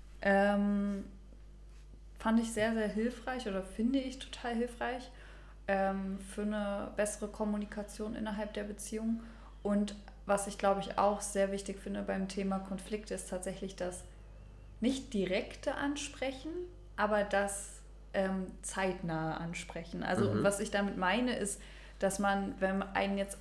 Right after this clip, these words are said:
Speaker 1: einmal eine Sache stört zum Beispiel, dass man das nicht direkt anspricht, weil das kann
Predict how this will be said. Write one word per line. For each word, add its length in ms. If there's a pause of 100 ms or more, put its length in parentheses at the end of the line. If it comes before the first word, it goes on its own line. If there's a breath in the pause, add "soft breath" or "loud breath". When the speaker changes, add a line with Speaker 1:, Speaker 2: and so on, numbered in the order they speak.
Speaker 1:
einmal 640
eine 240
Sache 260
stört 500
zum 180
Beispiel, 640
dass 200
man 120
das 220
nicht 320
direkt 220
anspricht, 400
weil 120
das 140
kann 360